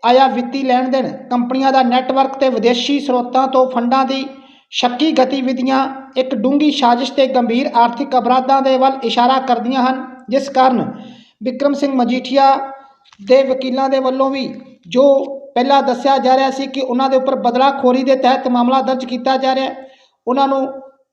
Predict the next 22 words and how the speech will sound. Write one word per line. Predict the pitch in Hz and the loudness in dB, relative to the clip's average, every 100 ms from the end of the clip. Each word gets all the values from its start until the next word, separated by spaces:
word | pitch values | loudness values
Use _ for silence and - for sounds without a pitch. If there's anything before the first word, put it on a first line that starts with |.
| 190 | 0
ਰਾਜਨੀਤੀ | 226 262 269 277 285 | 2 2 0 -4 -4
ਤੌਰ | 262 262 | 0 2
ਤੇ | 254 262 | 2 0
ਬਦਲਾਖੋਰੀ | 240 247 269 269 247 277 269 | 0 2 0 0 -2 -2 0
ਤਹਿਤ | 262 262 262 | 0 0 -4
ਫਸਾਇਆ | 254 247 247 269 | -6 -2 2 2
ਜਾ | 254 262 | 2 2
ਰਿਹਾ | 254 262 | 2 0
ਹੈ, | |
ਜੋ | 262 254 | 2 4
ਉਹਨਾਂ | 262 262 | 4 0
ਨੂੰ | 269 269 269 - - | -2 -6 -8 -18 -4
ਜੇਲ੍ਹ | 208 262 | 0 2
ਦੇ | 269 | 2
ਵਿੱਚ | 262 269 | 0 -2
ਰੱਖਿਆ | 262 - 269 | -4 0 2
ਹੋਇਆ | 247 262 | 4 4
ਹੈ। | - - - - | 2 -4 -14 -6
ਪਰ | 262 269 - 190 - - _ _ _ _ - - | -2 0 -2 -10 -20 -20 _ _ _ _ -20 -6
ਹਾਈ | - 247 294 | 2 2 2
ਕੋਰਟ | 269 262 | 4 2
ਦੇ | 262 269 | 4 0